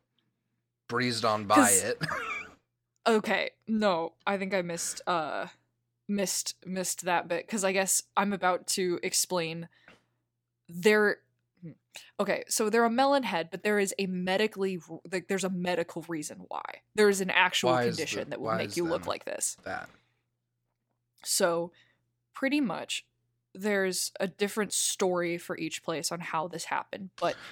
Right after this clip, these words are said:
Speaker 2: there is a
Speaker 1: Oh, it's
Speaker 2: condition
Speaker 1: how it, okay.
Speaker 2: called how it happened, because they all look the same, but then each place has a different, like, this is why they are, they have this condition.
Speaker 1: Okay.
Speaker 2: So, pretty much, there is a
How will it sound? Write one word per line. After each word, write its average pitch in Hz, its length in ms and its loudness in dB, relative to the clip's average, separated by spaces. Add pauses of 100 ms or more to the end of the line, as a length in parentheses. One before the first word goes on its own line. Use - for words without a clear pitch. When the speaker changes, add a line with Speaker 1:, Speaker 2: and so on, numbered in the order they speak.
(120)
Speaker 2:
there 170 120 2
is 135 120 4
a 131 40 4
Speaker 1:
Oh, 127 60 4
it's 123 120 2
Speaker 2:
condition 202 420 2
Speaker 1:
how 117 360 6
it, 101 100 -6
okay. - 120 -10
Speaker 2:
called 165 580 4 (400)
how 208 360 8
it 160 100 4
happened, 151 500 -2
because 196 220 -2
they 196 100 2
all 233 220 8
look 247 160 4
the 214 80 0
same, - 340 -4 (260)
but 185 100 -12
then 190 120 0
each 214 280 -4
place 185 300 0
has 170 100 -8
a 165 60 -8
different, 165 320 -10
like, 170 160 -12
this 175 200 -4
is 170 140 -6
why 156 520 -2 (260)
they 165 220 -2
are, 147 260 -8
they 170 140 -4
have - 120 -8
this - 140 -10
condition. - 380 -14
Speaker 1:
Okay. - 520 -6
Speaker 2:
So, 175 540 0 (2000)
pretty 269 420 2
much, 180 480 -4
there 185 280 2
is 175 140 -2
a 175 120 -2